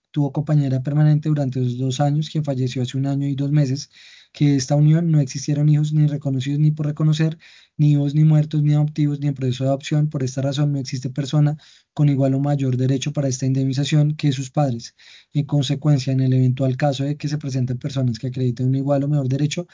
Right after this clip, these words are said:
frente al cien por ciento de la indemnización que pretendemos, nos haremos cargo de la, de indemnizarlos de acuerdo con el derecho que les asiste, excluyendo a la provisora sea Compañía de Seguros de cualquier responsabilidad.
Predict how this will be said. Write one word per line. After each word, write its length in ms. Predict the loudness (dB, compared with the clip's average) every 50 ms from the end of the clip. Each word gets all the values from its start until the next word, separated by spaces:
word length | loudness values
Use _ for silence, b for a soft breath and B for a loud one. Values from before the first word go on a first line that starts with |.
| B B B B B B
frente 280 | 2 4 4 4 2
al 60 | 0
cien 160 | 0 -2 -2 -2
por 140 | -2 -2
ciento 240 | -2 -2 -2 0 0
de 40 | 0
la 80 | 2 2
indemnización 600 | 2 2 2 2 2 0 0 2 4 4 4 2
que 100 | 0 -2
pretendemos, 540 | -4 -2 0 2 4 4 6 6 4 4
nos 180 | 2 2 0 0
haremos 360 | -2 -2 0 0 0 0 -2
cargo 280 | -2 -2 -2 -2 -2 -2
de 60 | -2
la, 200 | -2 -4 -4 -6 B B B B B B
de 60 | 4
indemnizarlos 640 | 4 4 6 6 4 4 4 4 2 0 0 -2 -4
de 60 | -4
acuerdo 280 | -4 -4 -4 -4 -4
con 120 | -2 -2 -2
el 120 | -2 -2
derecho 320 | -2 -2 -2 -2 -2 -4 -4
que 100 | -4 -4
les 120 | -2 -2
asiste, 400 | -2 -2 -2 -2 -2 -4 -6 -8 B B B B B B B B _
excluyendo 680 | -2 -2 -2 -2 0 0 0 2 2 2 0 2 0 0
a 40 | 0
la 100 | -2 0
provisora 320 | 0 0 0 0 0 0
sea 220 | 2 2 2 2
Compañía 320 | 0 -2 -2 -2 -2 0 0
de 80 | 0
Seguros 320 | 0 0 0 0 0 0 -2
de 80 | -2 -2
cualquier 500 | -2 -4 -4 -2 -2 0 0 0 0 -2
responsabilidad. 1080 | -2 -2 -2 -2 -4 -4 -6 -4 -4 -2 0 0 2 2 2 2 2 -2 -4 -6 -12